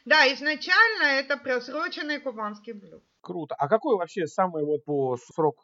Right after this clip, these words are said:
Speaker 2: э, созревания, срок хранения, вот самый такой вот с-, старый
Speaker 1: Год и
Speaker 2: сыр?
Speaker 1: восемь месяцев. Дальше, да, да, дальше уже начинаются необратимые процессы с жиром и белком в сыре.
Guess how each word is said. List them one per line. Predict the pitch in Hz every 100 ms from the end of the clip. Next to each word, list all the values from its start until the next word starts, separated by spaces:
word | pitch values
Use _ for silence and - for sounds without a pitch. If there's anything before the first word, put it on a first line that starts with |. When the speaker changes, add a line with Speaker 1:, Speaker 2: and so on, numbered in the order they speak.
| -
Speaker 2:
э, | 135 127 120
созревания, | - 123 127 131 170 151
срок | 120 131 123
хранения, | 127 135 143
вот | 117 -
самый | - 147 131 113 _ _ _
такой | 113 120 104
вот | 107
с-, | - 110
старый | - 135 123 349
Speaker 1:
Год | -
и |
Speaker 2:
сыр? | 320
Speaker 1:
восемь | 285 294 294 277 254
месяцев. | 247 202 190 -
Дальше, | 190 277 359 339 - 311 247 220
да, | 190 247 202 160 180
да, | 254 196 160
дальше | 175 262 381 - 320 269
уже | 233 277
начинаются | 277 269 262 247 277 277 262 - 240 226 214
необратимые | 240 247 240 262 262 269 240 226 220
процессы | 233 240 233 285 294 294 214 196
с |
жиром | 185 254 240 220 208
и | 196
белком | 196 202 233 226 196
в | -
сыре. | - 156 143 143